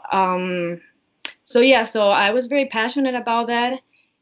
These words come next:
And then eventually I graduated, and I wasn't sure what area of pharmacy I wanted to go, even though I did rotations in ho-, in hospitals,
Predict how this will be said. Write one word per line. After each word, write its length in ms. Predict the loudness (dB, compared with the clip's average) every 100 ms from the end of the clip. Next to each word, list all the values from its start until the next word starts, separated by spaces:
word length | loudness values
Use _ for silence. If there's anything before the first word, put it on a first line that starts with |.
| -8
And 220 | -6 -2
then 260 | -2 0 -2
eventually 720 | -2 0 0 0 0 0 0
I 180 | 0 -2
graduated, 880 | 0 0 0 -2 0 0 0 -2 -6
and 540 | -8 -6 -6 -8 -10 -6
I 160 | -4 0
wasn't 340 | -2 -2 -4
sure 320 | -2 -2 0
what 220 | 0 -2 -2
area 340 | -2 0 0
of 60 | -2
pharmacy 480 | -6 -6 -6 -4 -2
I 60 |
wanted 220 | 0 -4
to 80 | 0
go, 140 | 0 2
even 200 | 0 0
though 140 | 2
I 100 | 2
did 220 | 0 -2
rotations 580 | -4 -6 -6 -6 -10 -12
in 120 | -14 -4
ho-, 180 | -2 -2
in 140 | -6
hospitals, 840 | -2 -2 -2 -2 0 2 2 0